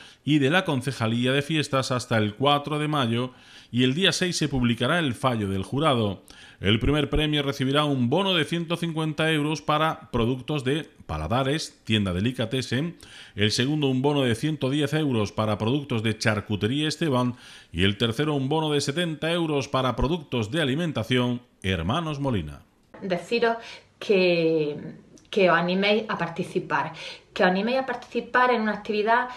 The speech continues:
Speaker 2: mm, que podemos celebrar todos a la vez,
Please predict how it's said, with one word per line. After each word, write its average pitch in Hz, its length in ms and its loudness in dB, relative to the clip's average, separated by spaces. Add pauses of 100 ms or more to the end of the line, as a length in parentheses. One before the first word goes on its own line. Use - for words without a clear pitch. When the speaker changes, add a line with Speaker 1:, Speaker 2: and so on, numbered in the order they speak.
(260)
Speaker 2:
mm, 175 680 0
que 190 120 2
podemos 185 520 0
celebrar 185 760 2
todos 170 320 2
a 147 60 0
la 147 140 -4
vez, 151 200 -6